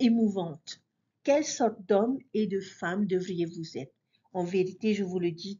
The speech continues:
tel que je suis. » Les gens sauront que nous sommes ses disciples parce que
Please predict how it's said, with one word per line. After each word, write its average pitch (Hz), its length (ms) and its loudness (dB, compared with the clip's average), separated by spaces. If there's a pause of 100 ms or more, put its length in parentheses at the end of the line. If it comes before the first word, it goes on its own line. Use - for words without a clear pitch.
(140)
tel 185 240 -6
que 175 140 -8
je 151 160 -10
suis. » - 320 -16 (640)
Les 226 180 8
gens 269 280 6
sauront 254 440 2
que 262 140 0
nous 214 180 6
sommes 302 320 -2
ses 240 180 -2
disciples 202 380 -4
parce - 220 -6
que 233 80 -4